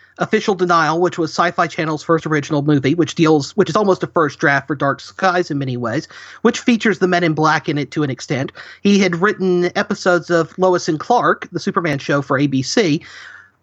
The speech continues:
one of which was basically a U F O episode, which revealed Superman's alien origins, which featured a version of the Majestic Twelve and the Men in Black.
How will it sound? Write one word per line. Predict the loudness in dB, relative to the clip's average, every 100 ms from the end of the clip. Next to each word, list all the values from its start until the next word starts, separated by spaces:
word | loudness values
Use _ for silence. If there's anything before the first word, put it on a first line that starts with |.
| -20 -6
one | 2 4 4
of | 0
which | 0 0 -2 0
was | -2
basically | 0 0 0 -2 -2 0
a | 0
U | 0 0
F | 2 2
O | 0
episode, | -2 -2 -4 -2 -2 -2 -2
which | -2
revealed | 0 2 2 2
Superman's | 0 0 0 0 2
alien | 2 2 4
origins, | 4 4 2 2
which | 0
featured | 0 -2 0 2 2 0 -16 -20 -20 _
a | 0
version | 2 2 2 2
of | -2
the | 0
Majestic | -2 -2 -4 -4 -8
Twelve | -2 0 0
and | 0 -2
the |
Men | -2 -2
in | 0
Black. | 2 2 0 -4